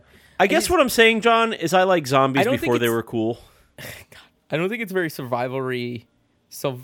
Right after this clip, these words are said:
Speaker 2: so, I don't think it's very survival horror-y. Uh, horror-y. Um,
Speaker 1: What, Last of Us?
Speaker 2: And I don't think, I actually don't think it, okay, yeah, it's horror.
Speaker 1: I mean, I actually feel
Speaker 2: What
Speaker 1: more
Speaker 2: difficulty are you playing on?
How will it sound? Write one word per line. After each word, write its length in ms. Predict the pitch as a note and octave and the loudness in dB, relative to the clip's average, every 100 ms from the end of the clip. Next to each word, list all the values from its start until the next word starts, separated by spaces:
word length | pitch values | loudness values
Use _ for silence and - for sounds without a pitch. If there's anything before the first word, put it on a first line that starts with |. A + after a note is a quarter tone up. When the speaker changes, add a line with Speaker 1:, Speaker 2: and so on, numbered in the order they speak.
| - | -18
Speaker 2:
so, 140 | - - _ | -16 -16 _
I 60 | F3+ | -6
don't 140 | A#3 | -6
think 120 | C#4+ C4+ | -6 -8
it's 80 | A3 | -6
very 160 | G#3 | -6
survival 500 | - F3+ E3 E3 D#3 | -6 -6 -6 -6 -8
horror-y. 540 | C3+ D3 B2 A2 - - _ _ _ _ _ _ - | -8 -8 -8 -10 -14 -18 _ _ _ _ _ _ -14
Uh, 300 | A#2+ - - | -10 -10 -12
horror-y. 500 | - D3+ C#3 A#2 B2+ - _ _ _ _ _ _ | -12 -8 -8 -8 -14 -16 _ _ _ _ _ _
Um, 460 | B2+ B2 B2+ A#2+ B2 | -8 -6 -6 -8 -4
Speaker 1:
What, 180 | B2 G2 | -4 -4
Last 320 | A2 C#3 - | -2 -2 -2
of 100 | D4 | -4
Us? 420 | G#4+ - - - _ _ _ | -4 -6 -12 -16 _ _ _
Speaker 2:
And 120 | A#3+ | -4
I 60 | C#4 | -4
don't 180 | E4 F4+ | -4 -6
think, 260 | C4+ G#3 _ G3 | -8 -12 _ -4
I 60 | |
actually 220 | B3+ D#4 | -4 -4
don't 180 | C4+ A#3 | -6 -4
think 180 | A#3 - _ C#3+ | -6 -10 _ -8
it, 260 | C#4+ - G3 | -8 -4 -4
okay, 180 | F3+ | -2
yeah, 380 | B2+ C#3 A#2 B1+ - _ - | -4 -4 -6 -8 -16 _ -4
it's 200 | G3+ G3 | -4 -4
horror. 260 | C3 B2 | -4 2
Speaker 1:
I 40 | E3 | 4
mean, 220 | F3 A3+ A#3+ | 4 0 0
I 180 | D#3+ G#3 | 4 6
actually 340 | G3+ - F3 | 4 2 -4
feel 260 | F#3 E3+ D3 | 0 2 2
Speaker 2:
What 160 | C#3+ C#3 | 2 4
Speaker 1:
more 100 | C3 | 2
Speaker 2:
difficulty 460 | A2 D#3+ C#3 C#3+ | 2 -4 -4 -4
are 80 | B2+ | -2
you 120 | B2+ B2 | -4 -6
playing 280 | B2+ A#2+ | -6 -6
on? 220 | A#2 B2 | -10 -12